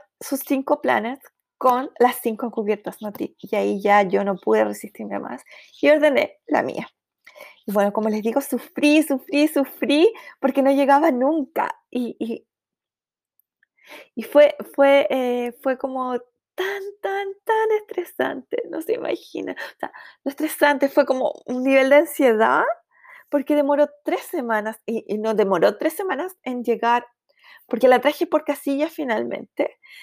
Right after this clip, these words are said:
y lo que hice fue, em, desde el, la, la, la, la, el loca-, ¿cómo se llama?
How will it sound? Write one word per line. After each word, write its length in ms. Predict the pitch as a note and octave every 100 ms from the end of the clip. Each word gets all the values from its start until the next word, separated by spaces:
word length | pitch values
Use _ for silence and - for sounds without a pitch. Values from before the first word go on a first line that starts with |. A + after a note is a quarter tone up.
| - _ _
y 340 | B3+ C4 C#4+ -
lo 180 | A#3+ B3+
que 120 | C4+
hice 200 | C#4 E4
fue, 420 | D#4+ - C4+ C#4 -
em, 640 | A#3+ A3+ G#3 G3+ G3 G3 - _ _ - _ _ -
desde 840 | F#3 B3+ C4+ C#4 B3+ C#4+ C#4 -
el, 420 | A#3+ A#3+ A#3+ A#3
la, 260 | A#3 A#3 -
la, 800 | A#3+ A3+ G#3+ G3+ F#3+ F#3 F#3 F#3+ -
la, 580 | G#3 G3 G3 - - _ _ _ _ _ _ _ _ _ _ _ _ _ _ _
la, 640 | A3+ A#3 A#3 G3+ G3 - -
el 140 | A#3
loca-, 400 | A3+ A3+ - - _ -
¿cómo 140 | C#4+
se 140 | - D4+
llama? 360 | D4 D4+ -